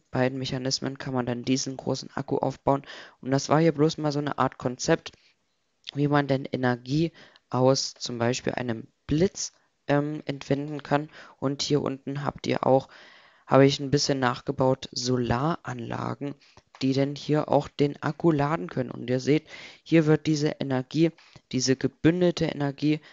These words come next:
in den Akku reingegeben. Und ihr seht, dadurch wird der geladen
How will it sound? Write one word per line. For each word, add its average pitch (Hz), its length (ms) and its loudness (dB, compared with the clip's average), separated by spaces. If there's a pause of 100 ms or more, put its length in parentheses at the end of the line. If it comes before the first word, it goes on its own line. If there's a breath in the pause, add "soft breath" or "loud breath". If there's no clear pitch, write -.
(120)
in 131 160 -6
den 131 220 0
Akku 147 320 0
reingegeben. 131 880 -2 (400 loud breath)
Und 135 180 -4
ihr 127 80 2
seht, 135 260 2
dadurch 127 500 0
wird 127 160 -2
der 127 120 2
geladen 120 500 -6